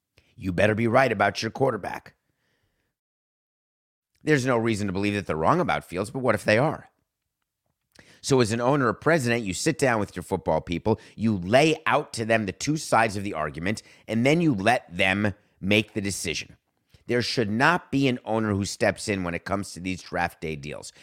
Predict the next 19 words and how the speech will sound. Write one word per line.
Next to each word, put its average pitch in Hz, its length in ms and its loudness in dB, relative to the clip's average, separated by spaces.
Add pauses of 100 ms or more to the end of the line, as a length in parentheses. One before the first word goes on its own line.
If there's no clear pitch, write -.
(220)
And 110 160 4
the 104 80 4
reason 135 520 2
why 95 460 4 (400)
is 120 180 0
that 113 280 2
owners 170 440 2
know 131 220 4
the 110 120 0
least 131 380 -2
about 113 480 2
amateur 101 400 -2
players. - 500 -8 (480)
They 120 160 4
know 127 180 2
the 113 120 0
least 135 380 -2
about 110 400 0
scouting. - 580 -4